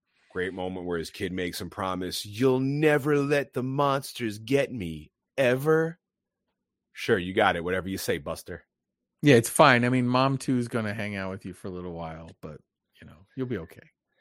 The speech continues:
Speaker 1: David cries. They pass out. Amanda wakes him up, lets him know it's time. They're bailing. They got food packed. They're ready to go. They get to the front of the store. The food is gone. And who's got it? Awful Miss Carmody.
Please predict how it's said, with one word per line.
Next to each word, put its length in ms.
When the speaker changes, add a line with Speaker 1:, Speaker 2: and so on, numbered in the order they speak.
Speaker 1:
David 300
cries. 320
They 80
pass 360
out. 220
Amanda 320
wakes 300
him 100
up, 240
lets 160
him 120
know 160
it's 100
time. 280
They're 120
bailing. 460
They 60
got 200
food 240
packed. 260
They're 80
ready 220
to 80
go. 320
They 80
get 140
to 80
the 80
front 240
of 40
the 60
store. 720
The 100
food 560
is 160
gone. 720
And 180
who's 360
got 300
it? 200
Awful 420
Miss 300
Carmody. 680